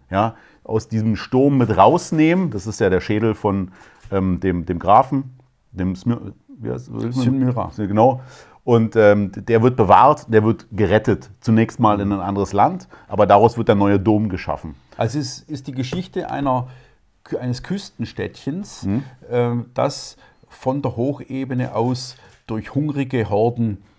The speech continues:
Speaker 2: überrannt wird, die irgendwie zum selben Stamme gehören und so weiter, aber eben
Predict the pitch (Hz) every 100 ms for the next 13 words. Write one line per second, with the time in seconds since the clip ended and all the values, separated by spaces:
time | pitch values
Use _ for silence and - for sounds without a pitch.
0 | _ - 107 101 85 101 98 101 - -
1 | 110 123 127 131 127 113 110 104 101 -
2 | 131 185 185 160 170 180 160 - 127 123
3 | 139 139 123 - - - 107 127 98 123
4 | 120 110